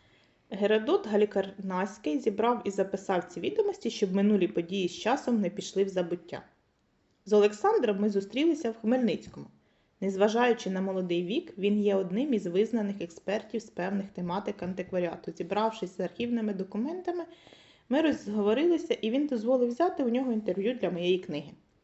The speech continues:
Сашко, розкажи, твої батьки мали якесь професійне відношення до історії? Хто вони за освітою?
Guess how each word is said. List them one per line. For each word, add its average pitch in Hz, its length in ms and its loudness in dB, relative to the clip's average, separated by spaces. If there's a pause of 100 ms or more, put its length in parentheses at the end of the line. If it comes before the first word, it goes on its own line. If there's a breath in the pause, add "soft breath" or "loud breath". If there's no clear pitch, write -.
(680 soft breath)
Сашко, - 500 0 (260 loud breath)
розкажи, 208 540 4
твої 185 280 2
батьки 202 360 2
мали 233 280 4
якесь 226 280 2
професійне 254 640 0
відношення 202 580 0
до 214 120 2
історії? 214 500 2
Хто - 260 0
вони 294 240 4
за 202 140 2
освітою? 190 560 -2